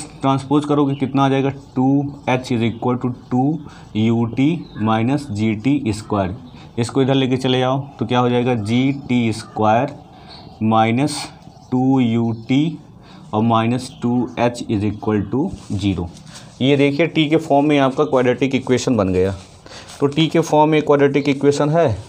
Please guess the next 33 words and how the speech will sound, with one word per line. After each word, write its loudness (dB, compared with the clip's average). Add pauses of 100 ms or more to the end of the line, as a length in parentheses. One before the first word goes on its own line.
(220)
और 4
आपको 2 (500)
option 4
अगर 4
आप 2
observe 4
करोगे 2
तो 2
option 4
में 4
आपको 2
पहला 2
दिया 2
है 2
वन 0
बाई 2
टू 0
जी 0 (720)
टी 4
वन 4
टी 2
टू, -2 (400)
दूसरा 2
दिया 4
है 2
बी 4 (600)
जी 2
square 4
root 2
T 2
one 4
T 0
two 0